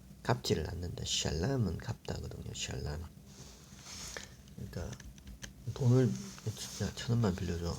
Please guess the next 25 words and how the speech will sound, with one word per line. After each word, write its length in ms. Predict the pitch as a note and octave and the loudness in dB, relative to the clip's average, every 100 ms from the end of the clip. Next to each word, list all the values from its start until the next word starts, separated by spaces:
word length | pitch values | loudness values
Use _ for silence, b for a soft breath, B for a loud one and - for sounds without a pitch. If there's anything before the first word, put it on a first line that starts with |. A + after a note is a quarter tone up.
| - | -2
이렇게 280 | - - G#2 - | -2 2 0 2
천 180 | A2 | 2
원 220 | G#2 G2 B2 - - | 4 4 0 -8 -8
가져가지고 760 | - B2 A#2 G#2+ A2+ G#2+ F#3+ F3+ - - - | 2 4 4 2 2 2 4 2 -6 -8 2
안 140 | G2+ | 4
주는 240 | G#2+ B2+ | 8 8
거예요. 460 | C3 G#2+ E2+ - - - B B B B B - A2 | 8 6 4 0 -4 -10 B B B B B -6 -2
"야, 120 | F#2+ - - | -2 -4 -4
이천 260 | G2+ A#2+ | 0 6
원만 240 | B2 A2 E2 | 6 6 4
빌려줘." 520 | F2+ E2 - E2 F#2+ - - - - - - - | 0 0 0 -2 -4 -10 -20 -20 -20 -18 -6 0
이천 300 | F#2 - B2+ | 2 6 8
원 100 | B2+ | 8
빌려줬는데 480 | A#2+ A2+ G#2+ G#2+ G2 | 8 4 4 2 2
안 160 | E2 | 2
갚는 300 | F#2 F#2+ G2 | 6 6 4
거예요. 280 | - - F#2+ - B B B B B B - | 0 -4 -8 -10 B B B B B B -10
그러다가 380 | - G2 - - G2 | -4 -4 -4 -6 -6
"야, 80 | F#2+ | -4
천만 320 | - F3+ E3+ A#2+ | 2 4 6 4
원만 240 | F#2+ F2 | 2 0
좀 200 | - A#2+ | -4 -4
빌-, 140 | - - - | -6 -10 -6
해줘." 340 | F2 - F#2 F2 | -4 -2 -4 -4
이러면 200 | E2 | -6